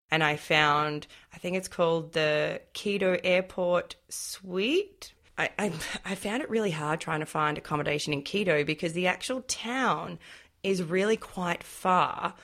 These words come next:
from the airport. So for us to get there, I think, what time was our flights got in? Eleven forty-five P M?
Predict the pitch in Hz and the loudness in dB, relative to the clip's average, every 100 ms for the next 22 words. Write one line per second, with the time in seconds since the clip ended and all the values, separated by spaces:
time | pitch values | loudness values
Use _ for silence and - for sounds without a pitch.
0 | - - - - - 175 170 170 170 - | -20 -20 -18 -8 0 2 4 2 0 0
1 | 143 143 - 53 - - _ _ _ _ | 0 0 -2 -6 -8 -14 _ _ _ _
2 | _ - - 170 165 165 160 127 - 196 | _ -2 4 6 8 8 6 2 2 4
3 | 180 190 - - 196 165 156 - - - | 6 4 2 2 6 6 6 -4 -16 2
4 | 180 - - _ _ 165 170 160 156 - | 4 4 0 _ _ 6 8 8 6 2
5 | - 160 220 277 - 302 - 320 349 214 | -8 -8 -6 -6 -8 -10 -8 -8 -8 -6
6 | 170 - 151 - - 202 170 143 151 165 | -6 0 2 2 0 2 2 0 2 2
7 | 170 196 - 175 170 170 160 208 - 185 | 2 2 4 2 4 4 4 4 -2 0
8 | 170 156 240 | 4 4 2